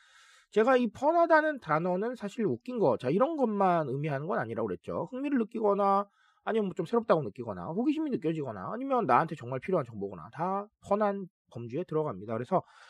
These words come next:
꼭 웃긴 것만 생각하실 필요는 없는데, 자, 어, 지금 펀샵이니까, 아, 당연히 재밌어야 되는데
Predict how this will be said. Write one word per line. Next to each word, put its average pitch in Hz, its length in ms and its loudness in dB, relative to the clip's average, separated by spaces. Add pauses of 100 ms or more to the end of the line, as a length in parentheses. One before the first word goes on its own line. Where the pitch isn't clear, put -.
(140)
꼭 233 160 6
웃긴 254 220 -2
것만 226 240 8
생각하실 196 360 -2
필요는 226 280 -2
없는데, 110 420 2 (340)
자, 139 240 10 (440)
어, 123 540 0 (180)
지금 208 300 4
펀샵이니까, 214 1040 0
아, 107 140 -8
당연히 175 440 -2
재밌어야 160 460 -2
되는데 98 420 -4